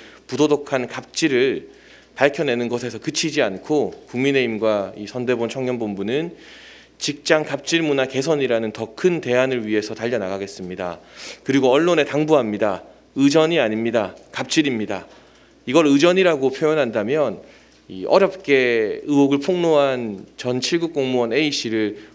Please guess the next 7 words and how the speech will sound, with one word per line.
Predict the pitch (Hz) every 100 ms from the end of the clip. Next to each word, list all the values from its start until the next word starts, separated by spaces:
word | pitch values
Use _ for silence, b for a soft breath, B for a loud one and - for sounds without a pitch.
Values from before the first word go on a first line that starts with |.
| -
모욕하는 | 123 147 147 160 135
일이 | 110
될 | 107 101
것입니다. | 107 107 95 95 87 - B B B -
황제 | 170 175 156
의전이 | 123 127 139 139 139
아닌 | 107 131 110